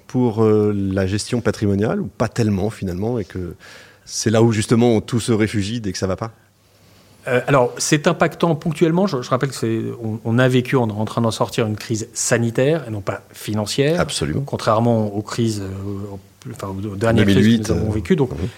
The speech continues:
Speaker 2: les banques, je crois, ont, ont joué leur jeu, leur, leur rôle, pardon, en, en accompagnant les, les, les entreprises.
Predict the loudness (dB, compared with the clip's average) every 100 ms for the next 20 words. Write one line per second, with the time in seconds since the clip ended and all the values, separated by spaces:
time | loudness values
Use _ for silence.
0 | -8 0 4 4 2 0 2 4 4 2
1 | 0 0 0 0 2 4 4 2 2 4
2 | 4 2 0 2 4 4 2 0 0 0
3 | -2 -6 -10 -16 -6 -2 0 0 0 2
4 | 4 4 2 -2 -4 -4 -4 -4 -4 -4
5 | -6 -8 -4 -4 -4